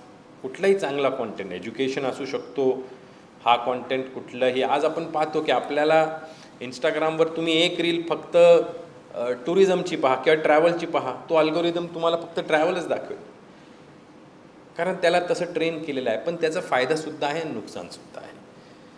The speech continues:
So मला वाटतं की आपण <clears throat> त्या कॉन्टेंटचा जर बरोबर उपयोग केला तर शंभर टक्के त्याचा फायदा एज्युकेशनमध्ये तर फार मोठा आहे. कारण एका काळी आपण एक एक चॅप्टर वाचायचो,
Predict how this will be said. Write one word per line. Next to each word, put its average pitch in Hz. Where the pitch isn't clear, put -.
So 135
मला 127
वाटतं 147
की 160
आपण 143
<clears throat> -
त्या 139
कॉन्टेंटचा 135
जर 117
बरोबर 123
उपयोग 143
केला 135
तर 135
शंभर 117
टक्के 117
त्याचा 110
फायदा 101
एज्युकेशनमध्ये 151
तर 143
फार 147
मोठा 143
आहे. 127
कारण 143
एका 143
काळी 151
आपण 151
एक 143
एक 156
चॅप्टर 156
वाचायचो, 143